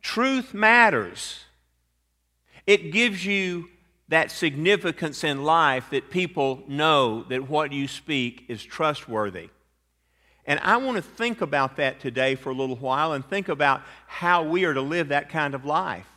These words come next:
If we are not people of the truth, we're people of the lie. And Satan is a liar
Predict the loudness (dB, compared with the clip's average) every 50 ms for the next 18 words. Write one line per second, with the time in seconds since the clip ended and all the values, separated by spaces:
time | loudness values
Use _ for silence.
0 | _ _ _ _ _ _ _ _ _ _ -14 -6 -2 -2 0 2 2 4 4 4
1 | 6 6 4 4 4 2 -2 -2 -2 -2 -2 0 2 2 2 2 0 -4 -6 -4
2 | -2 -2 -2 -2 -2 -2 0 0 -2 0 -2 -2 -2 -2 0 0 0 0 0 2
3 | 0 0 0 -2 -2 2 4 4 4 4 4 2 0 -2 -4 -10 -16 -20 _ _
4 | _ _ _ _ _ _ _ _ _ _ _ _ _ _ _ _ _ _ _ _
5 | _ _ _ _ _ _ _ _ _ _ -20 -18 -10 -4 -2 0 0 0 -2 -6
6 | -8 -8 -8 -8 -8 -6 -4 -2 -2 0 0 0 -2 -4 -8 -12 -14